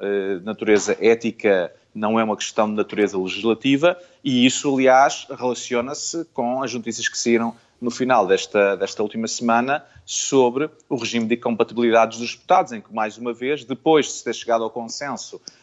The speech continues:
de que se deveria evoluir num certo sentido, o P S e o P S D voltam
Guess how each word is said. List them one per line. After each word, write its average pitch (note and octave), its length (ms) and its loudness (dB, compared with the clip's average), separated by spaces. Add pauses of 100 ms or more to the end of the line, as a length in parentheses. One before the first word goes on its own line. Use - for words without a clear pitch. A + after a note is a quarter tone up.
(100)
de A2 140 -6
que A#2 160 -2
se A2+ 180 -2
deveria A#2+ 400 6
evoluir A2+ 400 4
num G2 140 -6
certo G#2+ 300 -2
sentido, C#3+ 520 2 (160)
o C3+ 120 0
P A#2+ 220 4
S A2 200 4
e C3 40 -2
o - 20 -8
P A#2 140 2
S - 280 0
D G2+ 180 2
voltam A2 600 2